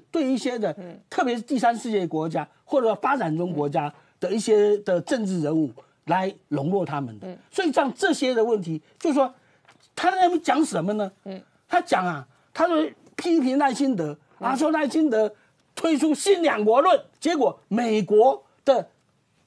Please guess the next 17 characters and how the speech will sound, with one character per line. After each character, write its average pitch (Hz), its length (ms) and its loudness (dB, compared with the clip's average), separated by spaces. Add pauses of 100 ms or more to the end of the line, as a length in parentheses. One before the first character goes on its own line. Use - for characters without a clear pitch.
(180)
军， 339 280 -2
呃， 226 120 6 (140)
政 302 380 2
界、 285 320 2 (160)
商 339 420 2
界 285 340 -2 (280)
啊， 175 260 -2 (260)
学 277 320 0
术 302 220 0
界 214 240 0 (240)
都 370 180 0
在 285 300 4
怀 269 380 2
疑 254 260 2
赖 262 180 4
清 220 280 -4
德。 135 200 -6